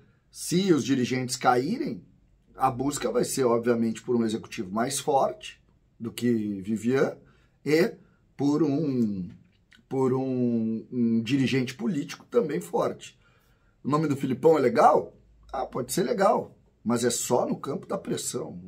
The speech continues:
Não é, não está na discussão isso. Mesmo que a gente saiba que o, o Filipão tem boa relação com o Renato e todas as situações que isso,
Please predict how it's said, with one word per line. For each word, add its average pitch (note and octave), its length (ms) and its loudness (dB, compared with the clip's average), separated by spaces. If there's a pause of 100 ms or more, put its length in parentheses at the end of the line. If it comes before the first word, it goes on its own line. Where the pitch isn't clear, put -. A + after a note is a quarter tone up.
Não C3 260 0
é, D3+ 180 2
não F3+ 200 2
está E3+ 360 2
na F#3 120 -2
discussão F#2+ 600 -10
isso. - 220 -20 (560)
Mesmo C#3 300 0
que - 80 -2
a F3 40 2
gente C3+ 200 -4
saiba A#2+ 240 2
que B2 100 -8
o, G#2+ 240 -6
o G2+ 240 -6
Filipão G#2+ 320 -4
tem A2+ 140 -4
boa G2+ 200 -4
relação F2+ 400 -8
com - 120 -16
o B2 40 -10
Renato E3 580 0 (340)
e A#2+ 80 0
todas C#3+ 440 0
as B2 80 0
situações B2 520 -2
que D#3 140 -8
isso, - 380 -6